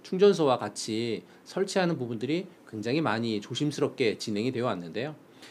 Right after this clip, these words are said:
이번에 소방청에서 필수 안전기술 검증에 대한 보완을 약간, 아, 낮추면서, 음, 기존에 있었던 주유소에서 전기차 충전까지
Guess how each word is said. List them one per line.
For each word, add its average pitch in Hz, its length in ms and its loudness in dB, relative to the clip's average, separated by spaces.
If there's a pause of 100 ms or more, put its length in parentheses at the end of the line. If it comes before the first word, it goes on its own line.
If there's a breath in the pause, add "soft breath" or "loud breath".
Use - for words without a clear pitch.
(140 loud breath)
이번에 160 480 8
소방청에서 156 1160 0 (340 loud breath)
필수 202 640 6
안전기술 175 1300 2
검증에 143 540 2
대한 127 280 2
보완을 127 480 2
약간, 107 540 -2 (360 loud breath)
아, 104 140 -4
낮추면서, 117 920 -2 (420 loud breath)
음, 113 240 -10
기존에 165 380 6
있었던 147 360 2
주유소에서 131 880 -2
전기차 117 520 -6
충전까지 175 1120 0